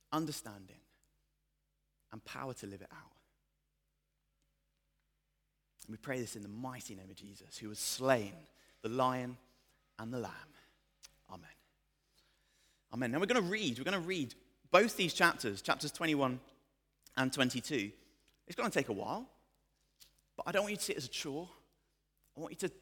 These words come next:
to just sit back, let your shoulders drop, and enjoy these truths. If you want, close your eyes so you can imagine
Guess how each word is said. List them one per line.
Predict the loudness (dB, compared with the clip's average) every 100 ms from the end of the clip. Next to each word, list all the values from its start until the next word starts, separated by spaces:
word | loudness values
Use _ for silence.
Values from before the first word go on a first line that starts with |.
| -20 -14
to | -6
just | 0
sit | 2 2 0 -2
back, | -2 -2 -4 -14 -18 -18 -20 _ _ _ _ _ _ _ -14
let |
your | -6
shoulders | -4 -4 -4
drop, | -6 -10 -12 -18 -20 _ _ _ _ _ _
and | -10
enjoy | -10 -8 -6 -4 -4 -6 -8 -14 -20 _ _ _ _
these | -8 -8 -8
truths. | -8 -10 -12 -14 -14 -14 _ _ _ _
If | -6
you | -4
want, | -4 -6 -8
close | -2 0 0
your | 2 2
eyes | 2 0 -2
so | -4
you | -4
can | 0
imagine | 0 -2 2 2 2 -2 -4 -8